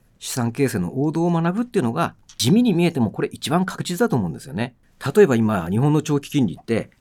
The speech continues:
零点八パーセント強ぐらいじゃないですか。そうすると、この水準を覚えておくだけでも、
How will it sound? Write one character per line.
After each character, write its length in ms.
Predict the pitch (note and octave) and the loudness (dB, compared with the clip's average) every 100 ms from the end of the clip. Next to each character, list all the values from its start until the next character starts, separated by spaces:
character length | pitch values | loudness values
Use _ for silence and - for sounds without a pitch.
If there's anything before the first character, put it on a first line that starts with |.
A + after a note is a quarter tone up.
| _ | _
零 160 | A#2 D#3+ | -4 -2
点 120 | D#3+ | -2
八 180 | - - | -4 -2
パ 80 | B2 | 0
ー 40 | |
セ 100 | A#2 | 0
ン 100 | A2+ | -2
ト 340 | G2+ G#2+ G2 - _ _ | 0 0 0 -8 _ _
強 200 | C3 G#2 | 0 0
ぐ 80 | F2+ | -2
ら 80 | |
い 40 | C#2+ | -4
じ 60 | |
ゃ 40 | A1+ | -8
な 80 | G1+ | -12
い 20 | |
で 60 | |
す 100 | - | -12
か。 160 | - - _ _ | -12 -12 _ _
そ 120 | - | -6
う 40 | E3 | -4
す 60 | |
る 80 | F3+ | -2
と、 220 | F#3+ F3+ - _ _ | -2 -2 -8 _ _
こ 140 | G3 | 2
の 120 | B3+ | 2
水 280 | B3 - A#3+ | 2 0 0
準 180 | A3 A3+ | 2 0
を 60 | G#3 | 2
覚 120 | A3+ | 0
え 40 | |
て 60 | G#3+ | -2
お 40 | D#3+ | -4
く 80 | |
だ 100 | A2+ | -4
け 100 | A2 | -2
で 120 | A#2 F#2+ | -2 0
も、 280 | C#3+ A#2+ | 0 -2